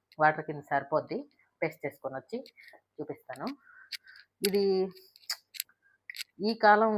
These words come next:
చాలా మందికి ఇది మన్-, మన్-, పెద్ద సమస్య అనమాట ఈ చుండు. మంత్రం వేసినట్టు పోయిద్ది. తలస్నానం చేసినాక చూడండి,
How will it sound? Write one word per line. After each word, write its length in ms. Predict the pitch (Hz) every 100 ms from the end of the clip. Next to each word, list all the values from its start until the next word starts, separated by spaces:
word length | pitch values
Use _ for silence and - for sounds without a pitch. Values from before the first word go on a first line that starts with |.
| 196 185 175 165 156 156 - 185
చాలా 180 | 180 180
మందికి 340 | 175 180 202 185 156 135
ఇది 140 | 135 135
మన్-, 180 | 143 151 156
మన్-, 180 | 160 160 - _ _ _ _ 143 - - - -
పెద్ద 300 | 160 147 180 175
సమస్య 340 | 170 170 170
అనమాట 220 | 147 139 131
ఈ 20 | 139
చుండు. 260 | - 156 143 - _ _ - _ _ _ _ _ _ _ _ _
మంత్రం 340 | 165 170 180 196
వేసినట్టు 400 | 180 180 170 170
పోయిద్ది. 300 | 170 160 143 139
తలస్నానం 420 | 156 156 170 160 147
చేసినాక 320 | 143 143 143 -
చూడండి, 320 | 151 139 143